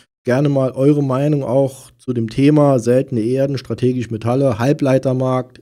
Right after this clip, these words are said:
Chipmangel. Seid ihr vielleicht auch davon betroffen?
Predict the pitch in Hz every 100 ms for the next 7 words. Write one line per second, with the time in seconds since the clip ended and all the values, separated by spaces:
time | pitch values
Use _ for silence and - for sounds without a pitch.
0 | _ - 160 156 143 147 147 147 127 -
1 | - _ 107 107 147 147 127 - 139 151
2 | 143 120 135 135 127 139 135 147 135